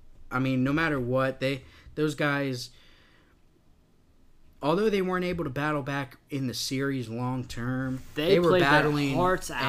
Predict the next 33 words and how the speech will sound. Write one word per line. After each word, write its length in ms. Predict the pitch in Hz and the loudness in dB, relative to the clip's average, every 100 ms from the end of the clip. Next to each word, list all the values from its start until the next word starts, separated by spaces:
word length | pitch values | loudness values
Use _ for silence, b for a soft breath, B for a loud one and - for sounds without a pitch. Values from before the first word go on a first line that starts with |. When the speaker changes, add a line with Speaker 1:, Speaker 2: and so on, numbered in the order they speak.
| 127 | -2
Speaker 1:
and 140 | 123 | -2
Speaker 2:
the 80 | 143 | -2
Speaker 1:
playing 280 | 139 139 139 | -2 0 0
their 60 | 135 | 2
Speaker 2:
entire 280 | 170 180 175 | 4 4 4
Speaker 1:
hearts 160 | 147 135 | 0 -2
out. 240 | 123 120 | 0 -2
Speaker 2:
series, 760 | 110 - - 185 185 165 143 - | -4 -8 -2 2 6 4 2 -4
series. 640 | 151 131 120 110 104 - | -6 -6 -8 -10 -12 -12
Like, 380 | 127 120 113 - | -10 -10 -12 -8
the, 220 | 151 147 | -4 -2
like, 160 | 143 139 | -2 -2
Speaker 1:
The 40 | |
entire 520 | 139 143 160 160 151 | 0 4 6 6 4
Speaker 2:
all 60 | 143 - - | 0 -6 -10
Speaker 1:
cup 240 | - 139 | -2 -2
Speaker 2:
first 360 | - 131 - 131 | 2 4 4 4
Speaker 1:
run. 140 | 113 | -2
Speaker 2:
three 460 | 117 170 175 175 175 | -2 2 2 2 -2
series, 640 | - - 170 165 165 165 147 | -4 -2 0 2 2 2 0
yeah, 280 | 147 120 | -2 -2
the 120 | 117 131 | -6 -10
entire 400 | 127 123 156 143 | -10 -4 -2 -2
cup 220 | 147 117 | -4 -6
run. 340 | 131 131 117 110 - | -6 -6 -8 -12 -10
Speaker 1:
Was 200 | 143 147 | 0 0
just 260 | 139 160 151 | 2 -2 -2
impressive. 840 | 139 123 143 139 127 139 135 123 - b b b b b - | -6 -4 -4 -4 -4 -4 -4 -8 -16 b b b b b -4
Uh, 240 | 123 123 | 0 0
so 180 | 120 127 | -2 -4
props 420 | - 151 151 - | 0 2 2 -4
to 60 | 139 | -4
Montreal 880 | 131 131 - - 127 123 123 123 123 | -4 -4 -6 -6 -4 -2 -2 -2 -4